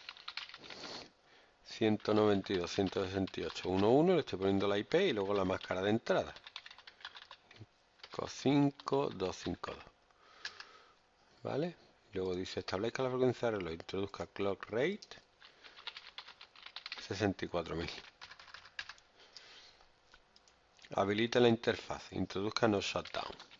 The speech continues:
para que no se apague. Vamos a encenderle y que no se apague, ¿vale?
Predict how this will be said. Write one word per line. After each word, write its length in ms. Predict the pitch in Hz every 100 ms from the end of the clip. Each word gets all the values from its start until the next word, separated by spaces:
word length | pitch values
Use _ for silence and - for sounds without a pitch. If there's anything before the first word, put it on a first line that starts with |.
| -
para 120 | -
que 60 | 87
no 100 | 87
se 120 | -
apague. 300 | 85 - 57 - - - - - - _ _ - - -
Vamos 180 | - - - -
a 40 |
encenderle 520 | 87 87 87 98 104
y 20 |
que 80 | 104
no 80 | 104
se 140 | -
apague, 320 | 104 117 78 - - - - -
¿vale? 240 | 113 190